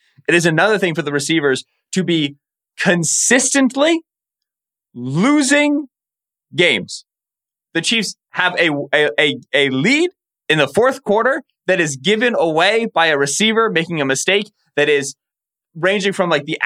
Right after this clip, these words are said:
asinine to, like, the standard, right? Like, the Kadarius Toney line up correctly to the M V S drop. Like, M V S drop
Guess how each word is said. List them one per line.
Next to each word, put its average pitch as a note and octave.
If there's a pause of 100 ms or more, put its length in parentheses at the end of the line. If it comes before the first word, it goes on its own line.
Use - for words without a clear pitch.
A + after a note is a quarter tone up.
asinine A3
to, G3+
like, E3+
the D#3
standard, C3+
right? D3+
Like, C#3+
the C#3 (760)
Kadarius F3
Toney E3+
line D#3+
up F#3+
correctly G#3+ (180)
to G3
the D#3
M E3+
V D#3
S C#3+
drop. B2
Like, B2+
M F#3+
V G#3
S G3
drop D#3